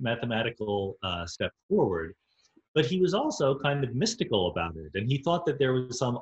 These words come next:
underlying theory of geometry that explained all this and explained why there were exactly five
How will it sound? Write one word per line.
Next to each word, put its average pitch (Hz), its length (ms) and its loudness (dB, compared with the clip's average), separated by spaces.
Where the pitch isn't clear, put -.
underlying 131 1080 0
theory 156 1040 0
of 104 580 0
geometry 143 1120 -2
that 98 120 0
explained 139 600 -4
all 135 220 2
this 131 280 0
and 95 80 -4
explained 113 400 -6
why 117 200 0
there 110 120 0
were 110 80 2
exactly 104 420 -4
five 120 280 0